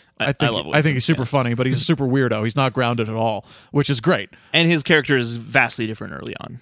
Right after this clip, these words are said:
Speaker 2: Yes.
Speaker 1: Where they're just
Speaker 2: Yeah.
Speaker 1: like, "Yeah, he's the jock friend."
Speaker 2: Yeah, season one is, season one Winston is vastly different
Speaker 1: Yeah.
Speaker 2: from season two.
Speaker 1: Yeah.
Speaker 2: Is, which is great.
Speaker 1: Once he gets Ferguson, basically,
Speaker 2: Oh.
Speaker 1: he becomes <laughs> the,
Speaker 2: Yes.
Speaker 1: the, the, the Winston we know and love.
Speaker 2: Yes, he's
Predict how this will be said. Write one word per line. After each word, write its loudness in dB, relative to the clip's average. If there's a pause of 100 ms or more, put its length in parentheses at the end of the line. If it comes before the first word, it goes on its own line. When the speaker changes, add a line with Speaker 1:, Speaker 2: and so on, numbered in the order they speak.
Speaker 2:
Yes. 2
Speaker 1:
Where 0
they're 0
just -2
Speaker 2:
Yeah. 0
Speaker 1:
like, -2
"Yeah, 4
he's 0
the 0
jock 0
friend." -10
Speaker 2:
Yeah, 2
season 0
one 2
is, -2
season -4
one -2
Winston -6
is -8
vastly -4
different -6
Speaker 1:
Yeah. -2
Speaker 2:
from -8
season -8
two. -10 (300)
Speaker 1:
Yeah. -2 (260)
Speaker 2:
Is, -8
which -4
is -4
great. 0 (400)
Speaker 1:
Once 0
he 0
gets 2
Ferguson, -4
basically, -12 (220)
Speaker 2:
Oh. -8
Speaker 1:
he -6
becomes -6
<laughs> -
the, -2
Speaker 2:
Yes. 2
Speaker 1:
the, 0 (180)
the, -2 (160)
the -2
Winston -2
we -2
know -4
and -10
love. -2
Speaker 2:
Yes, -4
he's -4